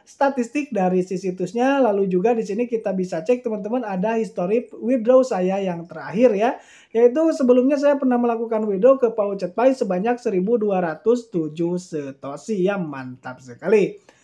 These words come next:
Nah, lalu untuk cara mendapatkan koinnya seperti apa sih? Ini gampang banget, teman-teman. Nah, sebelum kita mengerjakan misi, untuk saldo saya saat ini ada sebanyak tujuh ribu tujuh ratus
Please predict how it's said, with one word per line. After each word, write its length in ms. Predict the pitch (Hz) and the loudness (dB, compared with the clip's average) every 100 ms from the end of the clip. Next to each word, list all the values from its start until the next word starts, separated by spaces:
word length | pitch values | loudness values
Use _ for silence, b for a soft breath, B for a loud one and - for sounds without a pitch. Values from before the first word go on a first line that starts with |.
| b b b | b b b
Nah, 160 | 220 226 | 0 4
lalu 240 | 262 320 | 4 4
untuk 160 | 311 269 | 0 2
cara 160 | 302 | 2
mendapatkan 560 | 302 285 285 285 294 285 | 4 2 2 0 0 2
koinnya 400 | 277 240 277 302 | 6 6 4 2
seperti 400 | 277 269 262 254 | 2 2 2 2
apa 320 | 185 180 254 | 0 0 -2
sih? 240 | 254 302 | 0 0
Ini 240 | 262 294 226 | 0 2 2
gampang 320 | 214 214 208 | 0 -2 -4
banget, 320 | 180 247 262 | -2 0 0
teman-teman. 480 | 226 214 226 294 240 | -2 -2 -2 -2 -2
Nah, 240 | 226 202 | -4 -4
sebelum 320 | 208 214 254 269 | -6 -2 0 0
kita 240 | 269 285 | 0 -2
mengerjakan 560 | 285 285 262 269 277 247 | 0 0 0 0 2 2
misi, 240 | 202 302 | 0 -2
untuk 240 | 285 254 | 0 0
saldo 320 | 247 240 233 240 | -2 0 2 0
saya 240 | 208 254 | 2 2
saat 320 | 269 226 226 | 2 -2 -6
ini 480 | 180 190 269 330 330 B B B | -6 0 0 0 -6 B B B
ada 480 | 233 247 277 302 294 | -2 2 4 2 2
sebanyak 880 | 269 254 240 214 185 233 285 277 254 | 4 6 6 4 2 2 0 0 -2
tujuh 240 | 214 220 | 0 0
ribu 320 | 208 208 262 | 0 0 0
tujuh 480 | 262 226 185 214 240 | 2 0 0 2 4
ratus 480 | 220 165 - 240 | 4 0 0 -2